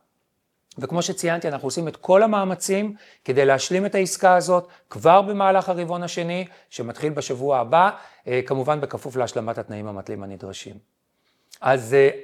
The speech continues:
עד כאן ההקדמה הקצרה. עכשיו נעבור ברשותכם למצגת, נזכור את הנתונים, אה, לשנת עשרים עשרים וארבע,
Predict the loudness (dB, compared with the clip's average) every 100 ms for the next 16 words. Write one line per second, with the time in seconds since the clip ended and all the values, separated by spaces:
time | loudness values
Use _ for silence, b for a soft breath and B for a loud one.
0 | 0 0 2 0 0 0 -2 -2 -4 -6
1 | -4 -2 0 -4 -8 b b b -2 2
2 | 2 2 4 4 4 0 -4 -8 -6 -4
3 | -4 -6 -2 2 2 0 -4 -6 2 6
4 | 6 4 -2 -6 -6 -6 -6 -6 b b
5 | b 0 2 2 0 -2 -2 -2 0 -2
6 | -2 -4 -6 -6 -4 2 4 4 4 2